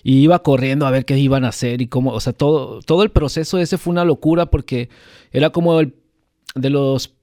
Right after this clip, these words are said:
primeros estudios que veía yo que tenía todo lo que pedías, o sea, no sé, cantidades absurdas de micrófonos en la batería. Obviamente ahí aprendí, hablando con el productor, que me decía, "No, es que no se usan todos los micros de la batería.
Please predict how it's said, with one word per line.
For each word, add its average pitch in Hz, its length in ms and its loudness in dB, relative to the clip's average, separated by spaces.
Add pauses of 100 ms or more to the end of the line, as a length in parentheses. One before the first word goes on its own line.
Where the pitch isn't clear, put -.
(140)
primeros 160 400 0
estudios 185 360 -2
que 175 100 0
veía 156 320 2
yo 156 360 0
que 160 200 -2
tenía 143 340 0
todo 156 280 0
lo 151 100 0
que - 80 -2
pedías, 120 400 -2
o 117 80 -12
sea, 123 320 -4 (400)
no 120 240 -2
sé, 120 300 -4
cantidades 139 680 0
absurdas 160 540 2
de 143 80 2
micrófonos 139 560 0
en 135 60 2
la 131 80 2
batería. 127 540 0
Obviamente 147 480 2
ahí 156 220 4
aprendí, 143 500 0
hablando 127 320 0
con 127 140 -2
el 117 80 -2
productor, 120 480 -2
que 139 80 -2
me 131 100 2
decía, 113 280 -4
"No, 117 240 -4
es 123 180 -4
que 151 120 -2
no 143 140 0
se 135 160 -2
usan 123 360 -2
todos 139 360 -2
los 104 140 -6
micros 107 280 -4
de 107 80 -4
la 98 100 -6
batería. 92 420 -12